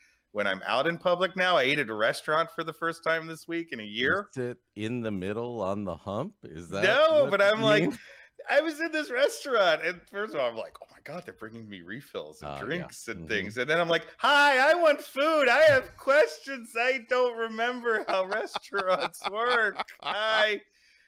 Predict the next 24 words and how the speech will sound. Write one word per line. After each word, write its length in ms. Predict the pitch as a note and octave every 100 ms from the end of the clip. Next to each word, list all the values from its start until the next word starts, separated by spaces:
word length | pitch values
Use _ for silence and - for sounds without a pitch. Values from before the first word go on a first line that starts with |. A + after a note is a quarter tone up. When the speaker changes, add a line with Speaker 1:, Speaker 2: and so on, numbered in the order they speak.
| _ _ -
Speaker 1:
Uh, 260 | F3+ F3 E3+
and 260 | G3+ G#3 F3
they 140 | E3+
had, 280 | E3+ D#3 C3+
I 60 | C3+
was 120 | C#3
with 160 | D#3 D3+
my 120 | A2
parents, 680 | - C#3+ F#3 E2+ A2 - _ _ _ _ _
who 80 | F#3
are 140 | F3+ D3
in 100 | C3
their 160 | G#2+
eighties 460 | G2 F#2 F#2 A2+ -
because 680 | F#2 - F#2+ E2+ - - _ _ -
they're 220 | F#2 F2+
old, 240 | G2 D#3 _ _ _ _ _ _ -
and 640 | C3 B2 B2+ B2+ B2+ A#2+ A#2 _ _ _ _ _ _ -
the, 220 | C#3 C3 -
the 100 | C#3+
place 420 | D3 - C#3+ E3
had 240 | - B2+ B2
Q 320 | - A#2+ A2+
R 320 | G#2 A2+ G#2+